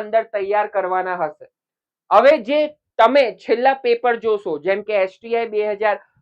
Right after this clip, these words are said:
અ, ચોવીસ ની આપણે વાત કરીએ, એ સી એફ ના પેપર ની વાત કરીએ,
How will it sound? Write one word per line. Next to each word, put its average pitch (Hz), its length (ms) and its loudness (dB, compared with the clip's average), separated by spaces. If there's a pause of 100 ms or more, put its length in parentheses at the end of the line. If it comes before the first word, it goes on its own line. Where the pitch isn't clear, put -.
(160)
અ, 196 100 4 (340)
ચોવીસ 214 400 0
ની 226 160 -4
આપણે 214 300 -2
વાત 196 260 0
કરીએ, 196 220 -4 (100)
એ 190 140 -4
સી 233 240 -4
એફ 226 160 -4
ના 220 180 -4
પેપર 208 320 -6
ની 208 140 -6
વાત 202 240 -2
કરીએ, 190 260 -4